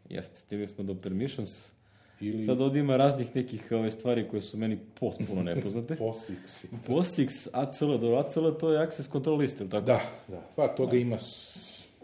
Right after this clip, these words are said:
Speaker 2: on je više svuda, ali, ovaj, posix je ono što je default, jeli, na Unixu, maltene svakom Unixu. Ja sad ne znam kako Linuxi rade, ali na, pošto nisam, veruj mi, nikad instalirao ni jedan Linux.
Speaker 1: I
Speaker 2: Da,
Speaker 1: takođe?
Speaker 2: da,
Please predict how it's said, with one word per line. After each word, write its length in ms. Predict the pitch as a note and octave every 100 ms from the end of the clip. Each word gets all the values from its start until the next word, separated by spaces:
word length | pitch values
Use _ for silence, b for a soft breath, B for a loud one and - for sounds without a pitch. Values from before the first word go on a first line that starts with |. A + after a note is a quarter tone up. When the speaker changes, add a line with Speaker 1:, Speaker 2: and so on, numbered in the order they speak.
| G#2+
Speaker 2:
on 220 | G#2 G2+
je 80 | G2+
više 320 | G#2 - -
svuda, 380 | - - F#2 E2+ -
ali, 260 | F#2+ F#2+ G2
ovaj, 180 | G2+ G2+ -
posix 500 | C#3 C#3+ D#3+ - C#3
je 80 | C#3
ono 280 | C#3+ C3+ A#2
što 200 | - B2
je 180 | A#2+ A2+
default, 580 | A2+ - C3+ F#2+ -
jeli, 260 | F2+ E2+ E2
na 100 | F2+
Unixu, 440 | F2+ G2 G2+ - - -
maltene 400 | G2 F#2+ G#2+ G2+
svakom 380 | - G2 - F#2+
Unixu. 380 | F#2+ F#2 - F2
Ja 60 |
sad 180 | - G2+
ne 80 | G#2+
znam 140 | G2
kako 300 | F#2+ F#2 G2+
Linuxi 480 | F#2 F#2 F#2 - E2
rade, 320 | D#2+ E2 D3 D3 B B B B -
ali 340 | G2 F#2+ F#2+
na, 440 | F#2+ F#2+ F#2 F#2 F#2+ - _ _ _ _ -
pošto 280 | F#2 - F#2
nisam, 380 | G2 G2 G#2+ F#2
veruj 260 | G2 G2+ F#2
mi, 180 | F2+ F#2+
nikad 360 | G2+ - F2+
instalirao 540 | F#2 - G2+ G#2 G#2+ G#2+
ni 140 | A2+
jedan 200 | C3+ C#3
Linux. 560 | D#3+ D#3 - - - - C#3+ - - B B
Speaker 1:
I 80 | C#3
Speaker 2:
Da, 120 | G#2+
Speaker 1:
takođe? 420 | A#2+ A#2 G#2+ A2+
Speaker 2:
da, 440 | F3 G2 F#2+ F#2+